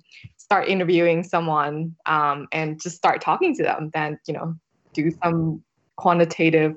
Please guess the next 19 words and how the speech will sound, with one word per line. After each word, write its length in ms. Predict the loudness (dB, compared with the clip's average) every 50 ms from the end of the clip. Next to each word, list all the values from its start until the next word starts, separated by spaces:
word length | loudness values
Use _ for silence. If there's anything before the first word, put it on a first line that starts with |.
| -10 _ _ _
data 360 | 0 2 2 4 2 2 2 2
analysis. 680 | 0 0 0 0 -2 -2 -6 -8 -8 -10 _ _ _ _ _ -16 -16 -14 -14 -6 0
And 140 | 0 2 4
for 80 | 4 6
me, 380 | 6 8 8 8 6 6 4
like, 340 | 4 2 2 0 0 -4 _ _ _ _
the, 420 | -2 0 0 0 0 0 -2 -4 -8 _ -20 -20 -20 _ _ _ _ 2
the 120 | 6 6 6
one 400 | 6 6 6 4 4 2 0 0
thing 540 | 0 0 0 0 -2 -4 -6 -6 -6 -8 -4 -2
that 240 | 0 0 0 -2
has 400 | -4 -4 -4 -4 -4 -4 -8 -18 _ -16
kept 360 | -6 -4 -2 -2 -2 -6 -10 _ _ _ _ _ _ _
me 600 | -8 -6 -4 -4 -2 -2 -2 -2 -2 -4 -4 -6 -8 -12 _ _ _ _ _ _ _ _ _ _
relatively, 1120 | 2 4 4 6 6 4 4 2 -2 -2 0 2 4 4 6 6 4 4 2 0 -2 -6 _ _ _ _ _ _ _ -20 -20 _ _ _ _ _ -2
um, 680 | 0 2 2 2 2 0 -2 -4 -6 -10 -12 -12 -14 -16 _ _ _ _ _ _
like, 300 | -2 0 0 0 -2 -8 _ _ _ _ _ _ _
unbiased 640 | -4 0 2 4 4 4 4 2 2 -2 -4 -4 -4 _ -2
over 400 | 0 4 4 4 6 6 4